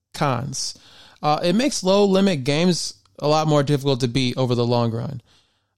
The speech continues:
Um, and I think it might push a lot of your one three regs to consider buying in short to two five and taking their shots in there, maybe playing a little bit less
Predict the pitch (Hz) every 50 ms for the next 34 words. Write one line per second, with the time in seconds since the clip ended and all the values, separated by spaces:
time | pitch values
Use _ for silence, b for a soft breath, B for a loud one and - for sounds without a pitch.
0 | _ _ - 131 139 139 - - 156 147 151 160 160 - 214 220 196 233 214 208
1 | 202 196 190 - - - 202 202 196 - - 156 160 165 170 170 170 170 151 143
2 | 131 139 151 165 165 - 175 175 175 175 170 139 127 139 143 151 170 190 190 -
3 | - - - - 185 170 156 151 147 147 143 139 135 131 127 123 b b b b
4 | b b b b b _ _ _ _ - 175 - - 190 185 185 185 185 180 165
5 | 139 135 _ _ _ _ _ _ _ _ _ _ _ _ _ _ _ _ _ _
6 | _ _ - - 151 165 175 185 185 175 156 - - - 170 170 170 151 143 147
7 | 147 - - - 170 151 - - 139 147 160 120 110 113 - - - _ _ _
8 | _ _ _ _ _ _ _ _ _ _ _ _ _ - 151 151 151 143 139 139
9 | - 170 165 165 175 165 156 151 143 - - 151 143 139 - 147 147 151 151 131
10 | 127 131 147 160 170 151 - - 165 160 160 160 147 151 156 147 139 135 123 123
11 | 127 139 160 190 190 - - - - -